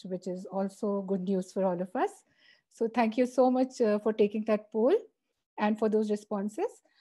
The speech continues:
I'm sure today's, uh, session here will help us dig deeper into this topic. So let me now request all the members to please mute your audio and video and post your concerns, comments, queries in the chat box below.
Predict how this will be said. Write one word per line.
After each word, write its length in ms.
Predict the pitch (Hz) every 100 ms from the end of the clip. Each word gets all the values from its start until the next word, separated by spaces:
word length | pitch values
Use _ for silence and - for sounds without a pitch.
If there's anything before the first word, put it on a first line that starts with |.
| _ 254
I'm 160 | 240
sure 260 | 262 294 311
today's, 480 | 302 254 269 269 233
uh, 440 | 214 202 190 185 - _ _ _
session 480 | - 269 247 247 285
here 400 | 277 254 254 262
will 200 | 240 220
help 240 | 220 220
us 160 | 233 240
dig 220 | 220 202 -
deeper 320 | 226 220 165
into 280 | 180 185 185
this 200 | 180 -
topic. 400 | 165 156 170 - _ _ _ _ _ _ _ _
So 120 | - 269
let 240 | 277 277
me 80 | 339
now 180 | 311 311
request 680 | 285 294 262 262 311 - - -
all 320 | 240 262 269
the 160 | 269
members 380 | 254 220 226 262
to 100 | 269
please 300 | 254 240 254
mute 340 | 226 220 233 254
your 320 | 240 233 208
audio 360 | 208 214 233
and 180 | 226 214
video 300 | 190 208 311
and 180 | 370 220
post 240 | 226 220 -
your 120 | 220
concerns, 680 | 220 208 214 262 262 269 269
comments, 520 | 226 220 233 233 233
queries 480 | - 220 214 226 214
in 80 | 202
the 100 | 202
chat 300 | - 190 190
box 260 | 208 233 -
below. 320 | 247 254 349